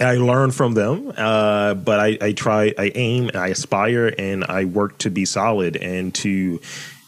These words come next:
you know, get better at what I do. And, you know, as you, you said so eloquently earlier, it's like, just, just doing you, you know, staying in your, your spot and doing your thing. And inevitably, that's, it just happens that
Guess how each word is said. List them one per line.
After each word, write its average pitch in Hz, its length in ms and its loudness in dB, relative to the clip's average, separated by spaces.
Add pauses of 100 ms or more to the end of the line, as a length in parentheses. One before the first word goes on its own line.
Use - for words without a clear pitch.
(140)
you 113 80 -2
know, 123 100 2
get 110 280 -2
better 117 220 2
at 104 80 2
what 104 180 2
I 95 140 0
do. 82 480 -2
And, 95 420 -2
you 101 100 0
know, 98 100 0
as 98 160 0
you, 101 80 2
you 95 220 2
said 101 300 0
so 104 100 0
eloquently 92 480 0
earlier, 92 460 0
it's 82 240 -2
like, 95 260 0
just, - 340 -4
just - 220 -4
doing 110 240 -2
you, 135 260 -2 (240)
you 85 100 -8
know, 85 100 -4
staying 101 440 -4
in 104 320 -2
your, 98 280 0
your 95 140 -2
spot 92 440 -2
and 92 160 -6
doing 90 300 -4
your 87 120 -2
thing. 95 440 -4 (520)
And 101 120 -2
inevitably, 95 680 0
that's, 90 460 -4 (140)
it 98 60 -4
just 98 200 -4
happens 95 460 -2
that 87 240 -2